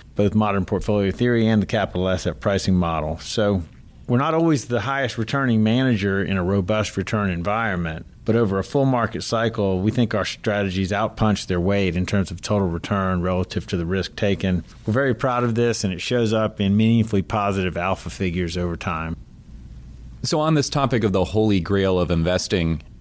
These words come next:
Speaker 2: you know, a lot of investors don't want to bother trying to find that holy grail because it's incredibly difficult to do.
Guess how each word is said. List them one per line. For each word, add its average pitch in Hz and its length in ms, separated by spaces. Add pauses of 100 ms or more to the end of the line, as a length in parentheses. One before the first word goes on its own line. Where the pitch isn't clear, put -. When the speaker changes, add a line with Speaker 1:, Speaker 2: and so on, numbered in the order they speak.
(120)
Speaker 2:
you 104 140
know, 92 120
a - 80
lot 107 240
of 117 80
investors 92 760
don't 104 640
want 98 140
to 90 40
bother 90 400
trying 90 380
to 87 80
find 101 300
that 78 120
holy 80 240
grail 78 300
because 80 280
it's 87 140
incredibly 85 560
difficult 78 540
to - 80
do. 92 400